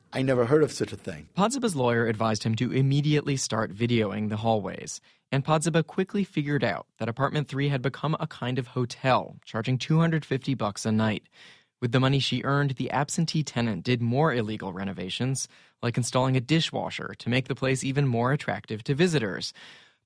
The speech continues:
Speaker 2: Podzeba took the tenant to housing court. It was four years before he succeeded in getting her out. In the meantime, he estimates she made half a million dollars. But he's saving his anger for Airbnb.
Speaker 1: They see how lucrative her business was,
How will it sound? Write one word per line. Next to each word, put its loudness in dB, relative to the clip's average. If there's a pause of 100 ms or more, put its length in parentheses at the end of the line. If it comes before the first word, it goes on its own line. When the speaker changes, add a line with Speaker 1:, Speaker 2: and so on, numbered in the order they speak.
(120)
Speaker 2:
Podzeba 2
took 0
the 0
tenant -4
to -4
housing 0
court. -8 (240)
It 0
was -2
four 2
years 2
before -4
he 0
succeeded 0
in -2
getting 0
her 0
out. 0 (420)
In 4
the 6
meantime, 2
he 2
estimates 0
she -4
made 2
half -2
a -4
million 0
dollars. -4 (360)
But 4
he's 4
saving 2
his 2
anger 0 (180)
for -2
Airbnb. 0
Speaker 1:
They 6
see 2
how 0
lucrative 0
her -2
business -2
was, -4